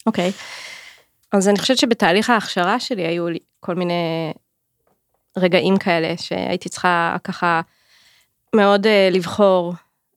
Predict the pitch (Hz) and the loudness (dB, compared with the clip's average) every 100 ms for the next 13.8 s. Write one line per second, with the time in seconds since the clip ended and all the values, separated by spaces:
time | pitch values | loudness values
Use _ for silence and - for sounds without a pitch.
0 | _ 185 180 185 196 202 190 185 190 - | _ -2 2 2 2 2 2 2 -2 0
1 | 196 175 170 - - _ _ _ _ _ | 2 2 0 -8 -10 _ _ _ _ _
2 | 180 170 170 - 175 - 170 - - 180 | 0 0 -2 -2 -2 -2 -4 -2 0 0
3 | 175 - - 170 170 170 165 175 160 165 | 0 -6 -8 -6 -4 -6 -4 -4 -4 -6
4 | _ _ _ _ - 185 175 180 175 175 | _ _ _ _ -6 -4 2 4 4 4
5 | 175 175 180 180 185 180 - 165 170 170 | 2 2 4 4 2 0 -2 2 2 2
6 | - 165 160 160 - - _ _ _ _ | 0 -4 -2 -4 -6 -20 _ _ _ _
7 | _ _ _ _ _ _ _ _ _ 254 | _ _ _ _ _ _ _ _ _ 4
8 | 254 262 240 240 214 269 185 - - _ | 4 4 4 4 4 2 0 -4 -16 _
9 | _ _ _ _ _ _ - 196 180 - | _ _ _ _ _ _ 0 0 -2 -14
10 | _ - 202 214 196 226 233 - - - | _ -6 -2 2 4 4 2 -2 -14 -18
11 | _ _ _ _ _ _ _ 196 196 196 | _ _ _ _ _ _ _ -2 0 2
12 | 196 190 185 175 233 208 170 - - - | 2 2 -2 0 2 2 0 -6 -18 -6
13 | 185 196 - 214 190 180 - - | -2 -2 2 2 2 0 -2 -6